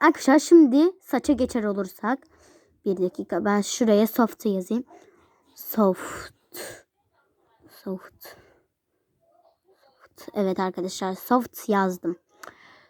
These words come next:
Soft yazdım arkadaşlar. Kardeşim ben saç olarak dedim. Dur bir dakika.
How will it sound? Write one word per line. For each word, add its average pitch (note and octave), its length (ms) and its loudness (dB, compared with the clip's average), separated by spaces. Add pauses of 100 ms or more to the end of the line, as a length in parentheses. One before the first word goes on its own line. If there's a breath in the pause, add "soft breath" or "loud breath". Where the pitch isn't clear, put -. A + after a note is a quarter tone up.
Soft - 800 0
yazdım A#3 520 2
arkadaşlar. G#3+ 920 -4 (1600)
Kardeşim D4+ 480 8
ben F4 80 8
saç - 360 0
olarak C4+ 400 2
dedim. F#3+ 340 -6 (1600)
Dur G3 160 -6
bir - 160 -8
dakika. - 600 -14